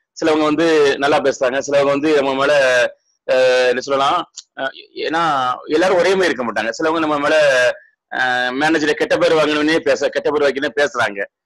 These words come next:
அப்படிங்கும்போது நம்ம மெய்-, அவங்கள மீறி சண்டை போட்டுருவோமோ, ஏதாவது ஒரு உள்ள இருந்து கோபம் வந்துருது. ஏதாவது நம்ம சண்டை போட்டோம்னா அடுத்தவங்க நம்ம பேச மாட்டோம், ஏதாவது ஆயிருமோ, சண்டை போட்டோம்னா கடைசியில ஏதாவது டிரான்ஸ்ஃபர் தள்ளி போட்டுருவாங்க, அப்படி ஒரு பயம் வந்துருது.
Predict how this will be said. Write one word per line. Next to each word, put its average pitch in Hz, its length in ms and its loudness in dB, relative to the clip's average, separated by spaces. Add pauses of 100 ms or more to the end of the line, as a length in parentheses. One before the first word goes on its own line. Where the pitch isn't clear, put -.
(200)
அப்படிங்கும்போது 180 360 2
நம்ம 175 160 0
மெய்-, 160 480 2
அவங்கள 147 260 -2
மீறி 180 240 0
சண்டை 165 300 -2
போட்டுருவோமோ, 135 500 0 (360)
ஏதாவது 202 280 2
ஒரு 185 120 2
உள்ள 208 180 2
இருந்து 180 240 0
கோபம் 175 340 0
வந்துருது. 113 220 -2 (280)
ஏதாவது 151 280 0
நம்ம 190 160 0
சண்டை 160 300 -2
போட்டோம்னா 175 440 0
அடுத்தவங்க 156 300 -4
நம்ம 143 260 -6
பேச 151 240 -2
மாட்டோம், 139 220 -6 (240)
ஏதாவது 165 360 0
ஆயிருமோ, 160 360 2 (300)
சண்டை 160 260 -2
போட்டோம்னா 160 340 0
கடைசியில 151 260 -4
ஏதாவது 151 240 0
டிரான்ஸ்ஃபர் 151 300 -4
தள்ளி 139 200 -2
போட்டுருவாங்க, 123 520 -2 (280)
அப்படி 147 200 -4
ஒரு 143 100 -2
பயம் 196 240 0
வந்துருது. 127 340 -2